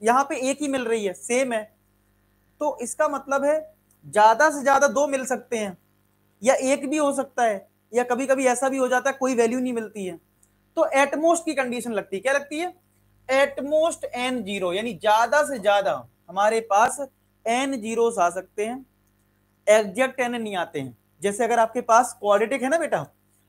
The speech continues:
अगर आपके पास क्वाड्रेटिक है, तो इसका मतलब ये बिल्कुल नहीं है कि दो जीरोस मिलेंगे, हो सकता है दो मिल जाए, मैक्सिमम दो हैं,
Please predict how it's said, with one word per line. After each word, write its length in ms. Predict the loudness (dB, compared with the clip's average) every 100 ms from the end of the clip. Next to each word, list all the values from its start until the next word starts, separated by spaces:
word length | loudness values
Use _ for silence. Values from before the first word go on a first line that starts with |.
| 0
अगर 260 | 2 2 4
आपके 360 | 4 4 0
पास 300 | -2 0 0 0
क्वाड्रेटिक 500 | 0 2 0 -2 -2
है, 160 | -2 -2 -8 _ _ -2
तो 40 | -2
इसका 240 | 0 -2
मतलब 240 | 0 -2
ये 100 | -2
बिल्कुल 320 | -2 0 0 0
नहीं 120 | -2
है 60 |
कि 60 | -2
दो 180 | 0 0
जीरोस 240 | 0 -4
मिलेंगे, 400 | -4 -4 -6 -8 -14 _ _ _ _ 2
हो 120 | 4
सकता 240 | 4 2 2
है 80 | 4
दो 140 | 4
मिल 160 | 2 0
जाए, 200 | -2 -4 -4
मैक्सिमम 480 | 2 2 2 -2 0
दो 120 | 0
हैं, 240 | 0 -4